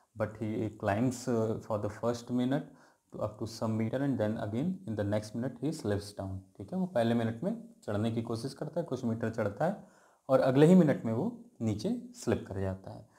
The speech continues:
तो हम लोग आज तीन क्वेश्चन के माध्यम से इसको समझेंगे। तो इसके जो हेडिंग देंगे हम लोग, इसका जो टाइप लिखेंगे वो हम लोग क्लाइंबिंग पोल करेंगे। ठीक है, तो आइए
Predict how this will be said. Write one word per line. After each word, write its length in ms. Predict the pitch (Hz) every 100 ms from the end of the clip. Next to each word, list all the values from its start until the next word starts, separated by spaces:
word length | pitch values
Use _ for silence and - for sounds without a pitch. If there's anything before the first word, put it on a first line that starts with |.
| - _ _ -
तो 100 | 143
हम 200 | 123 143
लोग 140 | 165 175
आज 200 | 165 170
तीन 380 | 170 - 185 190
क्वेश्चन 360 | 180 - 170
के 120 | 156
माध्यम 340 | 151 135 139 135
से 120 | 143
इसको 240 | 135 -
समझेंगे। 480 | 127 113 107 120 131 185 - - - _ 123
तो 180 | 113 117
इसके 260 | 117 147
जो 180 | 127 131
हेडिंग 340 | 104 113 165
देंगे 220 | 156 147 143
हम 100 | 139
लोग, 160 | 143
इसका 200 | 127 -
जो 100 | 117 117
टाइप 380 | 117 107 120 -
लिखेंगे 320 | 127 135 131
वो 160 | 131 123
हम 160 | 113
लोग 260 | 117 120 -
क्लाइंबिंग 460 | 110 104 107 143 185 - - _
पोल 220 | 123 113 113
करेंगे। 400 | 110 107 107 185 - - _ _ _ _
ठीक 200 | - 117
है, 80 | 175 190 - _ _
तो 80 | 123
आइए 260 | 123 98